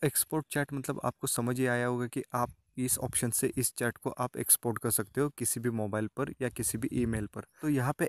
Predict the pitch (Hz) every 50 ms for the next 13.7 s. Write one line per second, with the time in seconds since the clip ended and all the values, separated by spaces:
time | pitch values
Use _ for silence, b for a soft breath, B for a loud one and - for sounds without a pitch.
0 | - 143 - - - - 160 165 156 - - 143 139 - _ 151 143 - 127 135
1 | - - 135 123 127 131 135 127 120 123 127 - - - 117 123 - _ - 131
2 | - - 127 120 123 123 127 123 - - 135 123 - - - - 127 117 - 123
3 | 117 120 120 - 117 123 113 104 101 110 117 - - 123 117 117 107 - - -
4 | 123 123 117 - 117 120 123 B B B B B _ 147 - - - - 135 143
5 | 143 - 143 - - 139 135 131 127 131 - 139 127 117 113 110 107 - - 131
6 | - _ - 127 123 131 - - - 123 117 120 - 123 120 - - - _ -
7 | 123 120 117 117 117 120 120 120 120 120 - - 135 123 110 110 110 - 143 131
8 | - - 131 120 120 117 117 117 117 123 - - - 123 117 117 113 - - 117
9 | 113 - 120 - - 120 120 117 117 117 117 117 - - 127 113 110 117 117 -
10 | _ - 117 - - 120 120 120 120 - - 120 117 120 120 120 117 - 120 120
11 | 143 156 - - - 113 107 107 - - 104 - - 104 - - 113 113 135 120
12 | - - 135 131 127 127 123 117 - - - 135 117 - 123 123 123 123 117 117
13 | - - 127 120 113 - - 139 - - 123 117 113